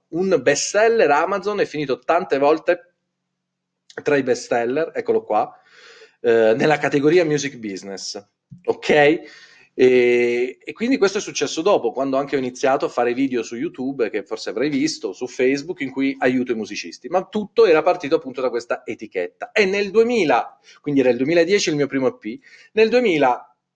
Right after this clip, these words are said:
e, eh, dodici esce il mio primo disco, vi-, e, e vi voglio far vedere, ti voglio far vedere quanta roba è uscita sul mio primo disco, ma non solo a livello di stampa, guarda, qui trovi tutte le webzine, i link, eh,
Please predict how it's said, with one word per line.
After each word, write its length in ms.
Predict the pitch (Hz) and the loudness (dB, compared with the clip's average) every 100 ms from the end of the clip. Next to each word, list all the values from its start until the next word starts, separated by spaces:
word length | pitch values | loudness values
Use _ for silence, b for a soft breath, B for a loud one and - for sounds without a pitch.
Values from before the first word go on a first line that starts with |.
| _ _ _ _ - - _ | _ _ _ _ -18 -18 _
e, 260 | 185 175 - | 4 4 2
eh, 300 | 147 139 143 | 0 0 0
dodici 400 | 208 139 175 202 | -2 -2 -8 -10
esce 160 | 165 165 | -10 -12
il 80 | |
mio 80 | 170 | -12
primo 220 | 160 160 127 | -12 -12 -12
disco, 260 | 107 - | -12 -12
vi-, 160 | 220 247 | -12 -14
e, 200 | - 185 | -16 -18
e 80 | 196 | -16
vi 100 | 208 | -4
voglio 240 | 277 262 | -2 0
far 220 | 180 190 175 | -2 -2 0
vedere, 300 | 196 180 - | 0 -2 -4
ti 120 | 151 | 0
voglio 320 | 208 190 120 | 2 2 2
far 180 | 123 113 | -2 -4
vedere 360 | 120 165 156 B B B B B B _ _ _ _ _ _ | -2 0 0 B B B B B B _ _ _ _ _ _
quanta 540 | - 220 233 233 196 | 0 2 2 0 0
roba 320 | 165 196 175 | 2 2 0
è 60 | 135 | -2
uscita 420 | 131 - 180 185 | -2 -6 -4 -4
sul 160 | 131 123 | -4 -6
mio 100 | 123 | -8
primo 220 | 120 131 | -8 -8
disco, 520 | 185 214 - 107 90 _ _ _ _ _ | -6 -8 -8 -12 -12 _ _ _ _ _
ma 140 | 123 127 | -10 -6
non 200 | 135 139 | -6 -6
solo 220 | - 269 | 0 0
a 20 | |
livello 240 | 156 127 | 2 0
di 80 | 120 | -4
stampa, 320 | - 123 107 | -6 -6 -4
guarda, 240 | 113 113 104 | -4 -4 -6
qui 160 | 139 | -10
trovi 300 | 139 120 110 | -6 -6 -6
tutte 560 | - 135 143 139 135 127 | -8 -6 -4 -4 -4 -2
le 80 | 117 | -2
webzine, 640 | 117 117 113 104 110 110 | 0 -2 -4 -6 -8 -8
i 60 | 110 | -6
link, 560 | 110 110 107 101 - | -6 -8 -10 -14 -2
eh, 440 | 110 107 104 101 | 2 2 2 -2